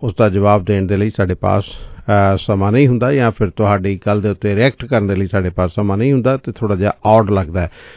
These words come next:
ਚਾਰ ਸੌ ਸੋਲਾਂ ਛੇ ਸੌ ਵੀਹ ਸਤਾਰਾਂ ਅਠੱਤਰ ਸਟੂਡੀਓ ਨੰਬਰ ਹੈ। ਪ੍ਰੋਗਰਾਮ ਨੂੰ ਅੱਗੇ ਤੋਰਦੇ ਹਾਂ। ਗੁੱਡ ਮਾਰਨਿੰਗ ਦੇ ਮੈਸੇਜ ਦੇ ਨਾਲ। ਗੁੱਡ ਮਾਰਨਿੰਗ ਦਾ ਮੈਸੇਜ ਸਾਨੂੰ ਹੋਮ ਲਾਈਫ ਸਿਲਵਰ ਸਿਟੀ ਤੋਂ ਅਜੀਤ ਕਾਚਾ ਜੀ ਭੇਜਦੇ ਨੇ।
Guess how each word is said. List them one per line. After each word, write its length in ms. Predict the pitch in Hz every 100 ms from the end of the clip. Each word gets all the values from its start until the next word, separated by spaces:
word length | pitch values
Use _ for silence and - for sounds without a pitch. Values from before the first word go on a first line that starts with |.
| - -
ਚਾਰ 220 | 131 127
ਸੌ 160 | -
ਸੋਲਾਂ 280 | 156 160 151
ਛੇ 160 | - 135
ਸੌ 160 | -
ਵੀਹ 160 | 117 127
ਸਤਾਰਾਂ 320 | - 117 104
ਅਠੱਤਰ 260 | 98 95 101
ਸਟੂਡੀਓ 300 | - 104 98
ਨੰਬਰ 300 | 123 143 127
ਹੈ। 60 |
ਪ੍ਰੋਗਰਾਮ 340 | - 123 120 143
ਨੂੰ 100 | 143
ਅੱਗੇ 160 | 135
ਤੋਰਦੇ 320 | 151 160 143 160
ਹਾਂ। 80 |
ਗੁੱਡ 180 | 131 160
ਮਾਰਨਿੰਗ 400 | 165 156 156 151
ਦੇ 60 | 156
ਮੈਸੇਜ 360 | 151 143 156
ਦੇ 100 | 156
ਨਾਲ। 220 | 156 160 170
ਗੁੱਡ 200 | 131 117
ਮਾਰਨਿੰਗ 340 | 113 110 104
ਦਾ 80 | 104
ਮੈਸੇਜ 340 | 104 98 107 101
ਸਾਨੂੰ 260 | 101 104
ਹੋਮ 200 | 101 98
ਲਾਈਫ 200 | 101 95
ਸਿਲਵਰ 200 | 110 101
ਸਿਟੀ 260 | 98 104 101
ਤੋਂ 120 | 104
ਅਜੀਤ 240 | 92 104
ਕਾਚਾ 280 | - 120 139
ਜੀ 120 | 131
ਭੇਜਦੇ 320 | 139 135 113 127
ਨੇ। 220 | 131